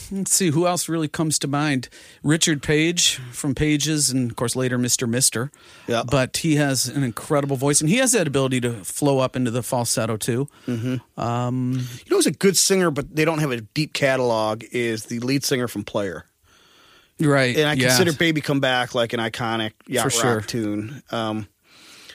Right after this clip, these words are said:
Speaker 2: but again, not deep enough c-, catalog to say that's the guy, probably.
Speaker 1: You know, from a female standpoint, you know, you know, I consider Linda Ronstadt, though I understand the people that argue that she's not. I get that. But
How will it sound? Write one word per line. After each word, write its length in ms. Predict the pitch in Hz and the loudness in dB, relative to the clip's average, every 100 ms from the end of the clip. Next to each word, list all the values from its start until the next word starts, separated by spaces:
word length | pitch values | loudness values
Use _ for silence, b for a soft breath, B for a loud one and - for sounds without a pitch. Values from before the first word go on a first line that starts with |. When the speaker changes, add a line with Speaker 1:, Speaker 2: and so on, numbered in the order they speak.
| B | B
Speaker 2:
but 160 | 175 | -2
again, 240 | 165 165 147 | 0 0 2
not 240 | 151 151 | 0 -2
deep 180 | 160 - | -4 -2
enough 220 | 131 120 - | -2 -4 -6
c-, 80 | - - | -14 -8
catalog 460 | - 131 123 113 | -2 0 2 -2
to 60 | 104 | -4
say 200 | - 120 | -2 -2
that's 220 | 113 110 | -2 -4
the 100 | - | -8
guy, 460 | 107 113 110 107 123 B B _ _ _ | -4 -2 0 -2 -6 B B _ _ _
probably. 420 | - 107 113 110 110 b b b b b | -8 -6 -6 -8 -10 b b b b b
Speaker 1:
You 100 | - | -2
know, 120 | 147 | 0
from 200 | 131 - | 0 0
a 60 | 147 | 0
female 400 | - 160 180 185 | 0 0 2 0
standpoint, 920 | 156 - 156 147 - 147 151 - - - - | 0 2 2 0 0 0 0 -2 -10 -14 -16
you 160 | 120 101 | -12 -8
know, 180 | 113 - | -8 -4
you 140 | 160 185 | 2 4
know, 180 | 220 | 4
I 120 | 190 175 | 2 0
consider 440 | 165 - 165 147 | 0 2 2 2
Linda 220 | 139 143 | 2 2
Ronstadt, 600 | 127 127 139 - 143 143 | 2 2 2 2 2 0
though 120 | - 131 | 0 2
I 240 | 131 123 - | 0 -2 -4
understand 720 | 139 113 - 139 131 117 123 | -2 -2 0 0 0 -2 -6
the 60 | 131 | -2
people 200 | 143 123 | -2 0
that 100 | 123 | 0
argue 300 | 127 123 123 | 0 0 -2
that 140 | 117 | -2
she's 260 | - 120 117 | -4 -2 0
not. 400 | 113 117 160 - - | 0 0 -2 -6 -8
I 120 | 120 | -6
get 260 | 120 120 - | -4 -4 -2
that. 240 | 120 139 - | -2 -2 0
But 260 | 131 - | 0 0